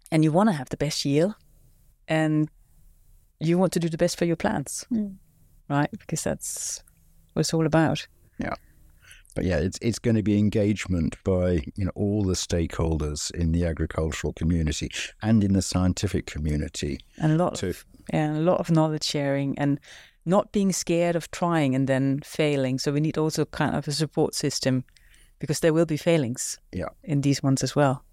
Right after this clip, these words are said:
Speaker 3: Yes.
Speaker 1: So, but I'm pretty optimistic. <laughs>
Speaker 3: I'm optimistic too.
Speaker 1: I mean, we, look at the world we sit in. We have invented quite a bit of things, so I
Speaker 3: Yeah.
Speaker 1: think we can invent our way,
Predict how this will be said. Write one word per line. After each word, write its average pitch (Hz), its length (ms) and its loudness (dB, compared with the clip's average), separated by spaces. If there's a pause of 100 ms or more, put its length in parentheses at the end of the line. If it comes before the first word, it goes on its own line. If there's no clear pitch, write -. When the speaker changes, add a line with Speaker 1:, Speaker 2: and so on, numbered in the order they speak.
Speaker 3:
Yes. 92 300 -6 (1120)
Speaker 1:
So, 143 460 0
but - 220 -2 (320)
I'm 143 200 4 (160)
pretty 208 200 2
optimistic. - 840 -2 (440)
<laughs> - 460 -16
Speaker 3:
I'm 123 180 2
optimistic - 600 -2
too. 82 260 -2 (800)
Speaker 1:
I 135 60 0
mean, 135 260 4
we, 147 160 0 (100)
look 151 160 0
at 170 60 2
the 139 80 -6
world 147 200 0
we 143 60 -4
sit 131 200 -4
in. 123 200 0 (100)
We 147 120 0
have 143 80 0
invented 147 360 0
quite 156 200 -2
a 151 40 0
bit 123 140 2
of 143 80 -2
things, 131 320 -2
so 139 180 0
I 127 40 2
Speaker 3:
Yeah. 82 80 -6
Speaker 1:
think 156 320 0
we 127 80 -2
can 127 160 -2
invent 127 300 0
our 127 80 2
way, 123 280 0